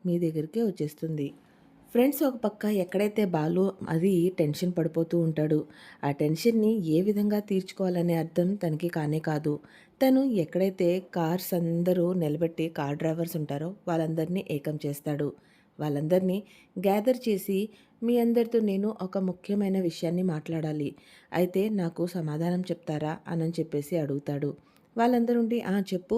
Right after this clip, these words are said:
ఏదో ఇంపార్టెంట్ విషయం అంటున్నావు కదా, ఖచ్చితంగా మీకు, మాకు తెలిసిన వరకు నేను నీకు చెప్తాను" అని చెప్పి అంటారు. తిను మళ్ళీ అలాగే same to same questions అనేది అడగటం స్టార్ట్ చేసేస్తూ ఉంటాడు. "మీకు పెళ్ళెప్పుడైంది? మీ నాన్న వాళ్ళకి పెళ్ళెప్పుడైంది?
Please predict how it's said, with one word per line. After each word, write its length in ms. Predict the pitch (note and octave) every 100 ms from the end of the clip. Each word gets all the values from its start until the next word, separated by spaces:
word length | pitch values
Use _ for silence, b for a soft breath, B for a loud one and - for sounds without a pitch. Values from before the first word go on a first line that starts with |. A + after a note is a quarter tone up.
| B3 B B B
ఏదో 180 | - F#3
ఇంపార్టెంట్ 540 | G3+ F3 F3 F#3 G#3+ G3+
విషయం 280 | F#3 F#3+ F3+
అంటున్నావు 340 | E3+ E3+ F3
కదా, 280 | F3 D#3+ G#3+ G#3+ B B _
ఖచ్చితంగా 520 | G#3+ C4 B3+ A#3+ G#3+ A#3+ -
మీకు, 280 | G3 F#3 G3 F#3+ G#3+ B B -
మాకు 260 | F#3 G3 -
తెలిసిన 320 | F3+ F3+ G#3
వరకు 320 | F#3+ F3 F3+ F3 G#3
నేను 180 | G3 E3
నీకు 160 | E3+ -
చెప్తాను" 420 | F3+ - D#3 E3+ -
అని 200 | E3 E3+
చెప్పి 280 | E3 -
అంటారు. 380 | E3 D3+ C#3+ D3+ - _ b b b _
తిను 220 | B3+ C4
మళ్ళీ 420 | G#3 F3 F3 G#3+
అలాగే 640 | G#3 D#3+ D3+ D#3+ E3 F#3 A3+
same 340 | A3+ E3+ E3
to 100 | F3 F3+
same 220 | F3+ G3+
questions 380 | F3 D#3+ F3 F3
అనేది 260 | E3 E3+
అడగటం 380 | G#3+ D3+ D3 F3
స్టార్ట్ 300 | F#3+ E3 D3
చేసేస్తూ 440 | - D3+ D3+ - D#3+
ఉంటాడు. 360 | D3 C#3 C#3 - b b b b b
"మీకు 260 | G#3+ G#3+ A3
పెళ్ళెప్పుడైంది? 880 | G#3+ E3+ D#3+ D#3+ E3 E3 D#3+ D#3 D#3 - B B _
మీ 100 | G3
నాన్న 360 | F#3+ E3 D#3+ G#3
వాళ్ళకి 360 | A3+ A3 G#3+ G#3+
పెళ్ళెప్పుడైంది? 800 | F3+ E3 E3 E3 D#3+ D#3 D3